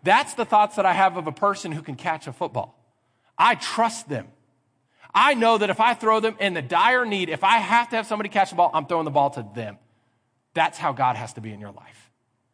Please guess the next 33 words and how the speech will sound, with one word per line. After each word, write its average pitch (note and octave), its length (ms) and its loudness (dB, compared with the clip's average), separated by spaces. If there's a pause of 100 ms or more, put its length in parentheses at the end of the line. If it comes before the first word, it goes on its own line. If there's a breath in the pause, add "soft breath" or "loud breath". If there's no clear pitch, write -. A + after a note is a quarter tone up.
(320)
He's A#3 300 -2
the A3+ 80 -2
one F#3+ 180 2
that's F3 120 -6
gonna E3 160 -2
catch D#3+ 340 -2
your B2 80 -10
prayers. A#2 400 -6 (320 soft breath)
Think A3 200 -2
about G3+ 300 2
these G3 200 -6
things D3+ 320 -4 (360 loud breath)
that E3+ 200 4
are D3+ 260 2
excellent G#3+ 560 -4 (100)
and A#2+ 280 -6
worthy F#3 520 -2
of D3+ 280 -6
praise. B2+ 640 -8 (840)
Verse F3+ 280 -4
nine, F3 200 -2
"Keep A3 240 -4
putting A#3 240 -2
into A3+ 120 -2
practice G3+ 480 0
all G#3 220 4
that A#3 160 -6
you A3+ 80 -6
learned G#3 260 0
and G3 80 -2
received F#3+ 380 -6
from G3 140 -6
me, F3+ 160 -4